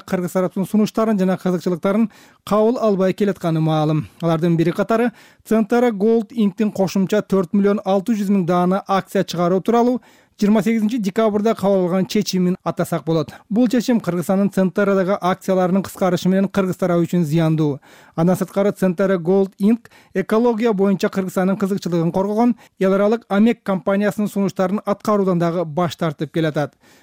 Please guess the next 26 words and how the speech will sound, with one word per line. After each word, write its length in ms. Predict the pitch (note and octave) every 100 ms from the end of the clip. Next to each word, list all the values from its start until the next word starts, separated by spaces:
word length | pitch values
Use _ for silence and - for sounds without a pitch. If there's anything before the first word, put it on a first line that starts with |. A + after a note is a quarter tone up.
| _
Мына 160 | A3 C4
ушундай 320 | G#3+ C#4 B3+
шартта 440 | G3+ F#3+ - A3+
канадалыктар 600 | A3 F#3 E3+ F#3 F3+ F#3+
менен 280 | F#3+ G#3 G#3+
кыргыз 340 | - F3+ F3 F#3
өкмөтү 400 | F#3 A3 G#3+ B3+ - - _
эмне 260 | G#3 G#3 G#3+
жөнүндө 340 | G3 A#3 A#3
сүйлөшөт 400 | B3 A3+ G3 F3+
деген 320 | F#3+ F3 F#3+ F3
суроо 440 | - F3 E3 D3+
туулат. 580 | - D3+ D3+ D3+ C3+ - _ - _ -
Центра 420 | A3 G#3+ C4 C#4
Голд 400 | G3+ A3+ A#3 -
Инктин 380 | G#3 G3+ A3+ F#3+
директорлор 420 | F#3+ F3+ G3 F#3+ D#3+
кеңешинин 380 | F#3+ F3 G3+ -
кыргыз 220 | F3+ F3
тараптан 400 | F#3+ F#3 F#3+ F3+
дайындалган 480 | F3+ F3 F3 F3 F3+
мүчөсү 300 | F3 F3+ G3+
Кылычбек 380 | - F3+ - F3+
Шакиров 460 | F#3+ - A#3+ A3+ - - - _
өкмөт 400 | G#3+ G#3 B3+ B3+ -
канадалыктар 580 | G3+ G#3 G#3 G3 A#3